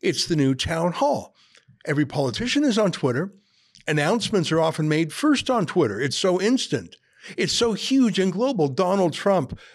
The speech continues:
as president, was a master of Twitter. He would send messages to other world leaders in a few sentences that cut through all the diplomatic niceties in a way the world had never seen before.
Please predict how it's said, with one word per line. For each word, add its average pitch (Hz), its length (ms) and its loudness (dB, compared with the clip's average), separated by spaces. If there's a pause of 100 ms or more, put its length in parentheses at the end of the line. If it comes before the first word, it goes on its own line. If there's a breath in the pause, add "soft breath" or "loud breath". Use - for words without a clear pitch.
(100)
as 151 160 0
president, 156 600 0
was 147 220 0
a 135 60 0
master 220 520 -2
of 170 100 -2
Twitter. 127 340 -2 (180 loud breath)
He 277 140 -2
would 311 120 2
send 233 220 -2
messages 202 460 -2
to - 120 -4
other 170 180 0
world 180 260 0
leaders 160 400 0
in 165 160 -4
a 143 40 -2
few 202 200 -4
sentences 185 640 -2 (180 loud breath)
that 160 160 -6
cut - 260 -8
through 226 200 -2
all 175 160 2
the 175 100 0
diplomatic 151 720 -2
niceties 135 640 0 (240 loud breath)
in 160 100 -2
a 156 60 2
way 160 260 2
the 170 120 0
world 175 220 -2
had 165 100 -4
never 226 320 -4
seen 175 400 -4
before. 82 440 -8